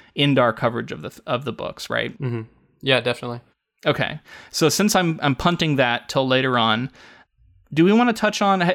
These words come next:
Speaker 1: have you, have you put any thought on the role of Gollum before we get into the, the summary of these final sections? I know that's something we talked about last week. Um, we had someone write in talking about how basically, um,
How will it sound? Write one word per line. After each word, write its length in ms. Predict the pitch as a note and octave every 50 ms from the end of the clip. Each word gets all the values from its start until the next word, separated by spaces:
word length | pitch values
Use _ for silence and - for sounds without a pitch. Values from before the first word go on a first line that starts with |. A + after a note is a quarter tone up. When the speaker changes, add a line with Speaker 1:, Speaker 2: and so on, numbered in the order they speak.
| -
Speaker 1:
have 180 | D#3 D#3+ E3+ F3
you, 200 | G3+ B3+ C4 B3
have 180 | F#3 E3+ F3 G3+
you 140 | A3+ A#3+
put 180 | A3 - A3 G#3
any 180 | G3 F#3 F3 E3
thought 320 | - - D#3+ D3 C#3+ -
on 440 | - C#3 C#3 C3+ C3 B2+ C3 C3 B2+ B2
the 120 | C3+ C3+
role 340 | B2+ B2+ C3+ C3 C3 C3 B2+
of 80 | A#2 A#2+
Gollum 480 | B2 A#2 A#2 A#2+ B2+ C3 C3 C#3 C3+ -
before 280 | C#3 B2+ - - C3+
we 100 | B2+ B2+
get 200 | A#2+ B2+ C3 A#2+
into 260 | B2+ B2 B2+ - C3 B2+
the, 180 | B2 A#2+ G#2
the 140 | A#2 C3+ C3
summary 380 | - - C3+ B2+ B2 B2+ B2 B2
of 80 | B2
these 160 | B2+ C3 -
final 240 | - C3+ B2+ B2+ B2+
sections? 340 | - - C3 - - C3+ -
I 20 |
know 80 | F3 G3
that's 120 | F#3+ -
something 200 | - F#3 E3 D#3+
we 80 | C3 B2
talked 280 | - - A#2 A2+ - -
about 200 | - A2+ A2 A2
last 300 | A2 A#2 A#2+ - - -
week. 320 | B2 B2 A2+ A2 - _ _ - - - - - - _ -
Um, 280 | B2+ B2 A#2 A2+ A#2+
we 100 | B2 D3
had 120 | F#3+ G#3+ F#3+
someone 200 | - G3+ G3 F3+
write 220 | F3 E3 D#3+ D#3
in 180 | D#3+ D#3+ D#3 D3+
talking 320 | - D#3+ C#3+ - - C#3
about 220 | C3 C3 C3 B2+ B2
how 100 | C3 B2+
basically, 720 | B2+ C3 B2 - C3+ A#2+ - C3+ B2+ B2 A#2+ A#2+ B2 - _ - - - - _ _ _ _ _ -
um, 640 | C3+ B2 A#2 A#2 A2+ A2+ A2+ A2+ B2 B2+ D3 -